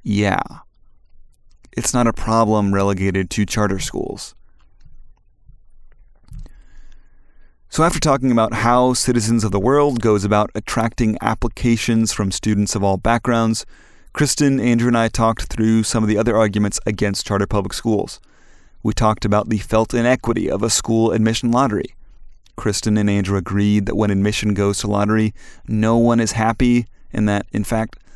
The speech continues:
the whole point of charter schools is to increase the number of quality seats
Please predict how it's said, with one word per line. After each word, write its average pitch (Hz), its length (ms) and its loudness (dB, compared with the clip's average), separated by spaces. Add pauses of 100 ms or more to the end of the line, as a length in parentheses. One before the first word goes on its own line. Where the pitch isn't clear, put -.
the 113 100 -2
whole 131 200 0
point 160 380 0
of 110 120 -2
charter 113 240 2
schools 117 400 0
is 120 220 2
to 127 140 0
increase 123 540 0
the 120 80 -4
number 110 220 2
of 107 100 -4
quality 104 320 0
seats - 580 -2